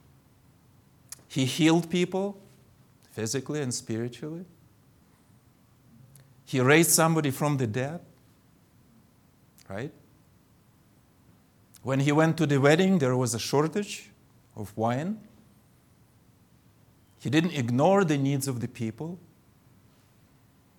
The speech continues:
He saw the, the needs and He responded.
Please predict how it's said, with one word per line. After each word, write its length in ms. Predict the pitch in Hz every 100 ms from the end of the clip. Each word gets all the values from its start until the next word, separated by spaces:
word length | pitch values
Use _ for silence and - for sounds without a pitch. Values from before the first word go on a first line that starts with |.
| _ _ -
He 180 | 139 131
saw 500 | - - 190 208 175
the, 140 | 131
the 300 | 113 110 131
needs 480 | 123 127 160 143 -
and 180 | 123 123
He 160 | 165
responded. 720 | 165 160 - 233 247 143 -